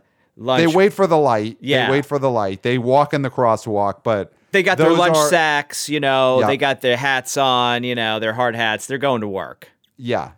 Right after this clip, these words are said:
Speaker 2: yeah. So, so we, we have sworn off the two Times Square multiplexes. We won't see movies there. But once we saw that Terrifier two was playing at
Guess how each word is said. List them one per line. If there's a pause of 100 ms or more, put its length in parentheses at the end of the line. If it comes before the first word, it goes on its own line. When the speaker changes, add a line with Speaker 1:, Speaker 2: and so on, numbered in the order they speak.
(140)
Speaker 2:
yeah.
So,
so
we,
we
have
sworn
off
the
two (380)
Times
Square (640)
multiplexes.
We
won't
see
movies
there.
But
once
we
saw
that
Terrifier
two
was
playing
at